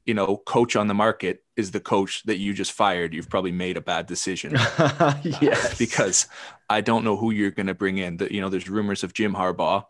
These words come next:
Speaker 1: That could be something, but then their, their owner has said, "I'm not gonna be the one to pry Harbaugh from Michigan because he's a Michigan guy too." Well,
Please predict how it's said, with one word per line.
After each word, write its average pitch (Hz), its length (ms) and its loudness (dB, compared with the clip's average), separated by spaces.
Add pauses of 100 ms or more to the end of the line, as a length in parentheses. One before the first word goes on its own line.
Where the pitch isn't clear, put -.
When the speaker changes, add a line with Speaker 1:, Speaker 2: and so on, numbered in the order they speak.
(460)
Speaker 1:
That 101 160 -2
could 101 120 0
be 95 80 -4
something, 101 420 -2
but 98 120 -4
then 95 160 -2
their, 92 180 -2
their 90 400 -2 (120)
owner 107 280 2
has 90 100 -2
said, 92 260 0
"I'm 101 200 0
not 98 180 -2
gonna 98 100 -4
be 98 100 -2
the 95 60 0
one 95 240 -2
to 95 140 -6
pry 92 380 0
Harbaugh 92 440 0
from 92 540 -2
Michigan 95 520 -2 (100)
because 87 520 -4
he's 107 200 -4
a - 20 -2
Michigan 92 420 -4
guy 90 180 0
too." 87 340 0 (680)
Well, 92 380 2